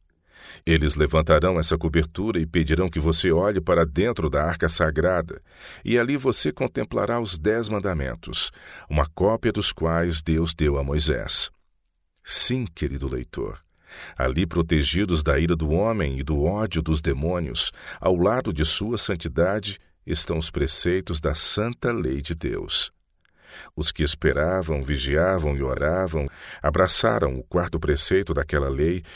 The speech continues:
e, com as forças renovadas, seguiram em frente,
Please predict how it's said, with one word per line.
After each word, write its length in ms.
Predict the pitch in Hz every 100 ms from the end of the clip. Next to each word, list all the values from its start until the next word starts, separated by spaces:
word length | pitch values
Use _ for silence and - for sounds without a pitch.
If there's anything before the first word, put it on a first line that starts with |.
| - -
e, 80 |
com 160 | 80 104
as 140 | 98
forças 480 | - 127 139 - -
renovadas, 760 | 92 113 98 98 117 120 107 - _
seguiram 540 | - - 127 104 127 127
em 60 |
frente, 600 | 123 - 110 101 82 -